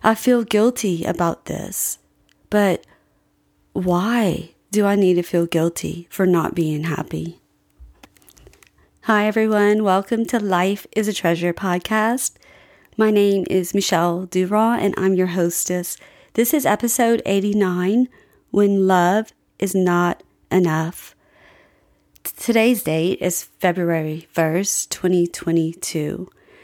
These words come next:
And as we are approaching Valentine's Day in two weeks, I know that this time of the year can be so difficult for people, especially if you're going through a breakup,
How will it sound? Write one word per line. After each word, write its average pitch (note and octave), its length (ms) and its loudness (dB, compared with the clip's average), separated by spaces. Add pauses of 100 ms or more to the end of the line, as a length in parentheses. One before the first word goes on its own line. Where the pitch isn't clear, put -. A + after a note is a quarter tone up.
(300)
And F#3+ 720 4 (880)
as G3+ 240 0
we B3+ 140 0
are C4 100 2
approaching G3 720 0
Valentine's F3+ 680 2
Day D#3+ 280 -2
in E3 260 -4
two G#3+ 380 0
weeks, F3+ 580 -2 (480)
I F#3 140 2
know F#3+ 360 4
that F#3 340 2
this F#3 180 -2
time B3 260 2
of A3+ 160 -2
the G3 100 0
year E3+ 380 2
can G#3 180 -2
be F#3+ 140 0
so F3 300 0
difficult E3+ 600 -2
for D#3+ 220 -4
people, - 560 -6 (380)
especially F#3+ 580 0
if F#3+ 100 -4
you're G3 80 0
going D#3+ 220 2
through - 160 -6
a E3+ 60 -4
breakup, F3 580 0